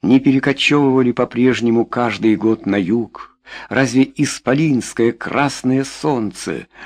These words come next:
не плыло по небу в сопровождении темного спутника? Разве у тройных лун не появлялись каждый месяц новые кометы в новолуние?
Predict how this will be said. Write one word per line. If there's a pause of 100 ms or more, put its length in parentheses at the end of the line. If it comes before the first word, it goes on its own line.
(180)
не
плыло
по
небу
в
сопровождении
темного
спутника? (480)
Разве
у
тройных
лун (420)
не
появлялись
каждый
месяц
новые
кометы
в
новолуние?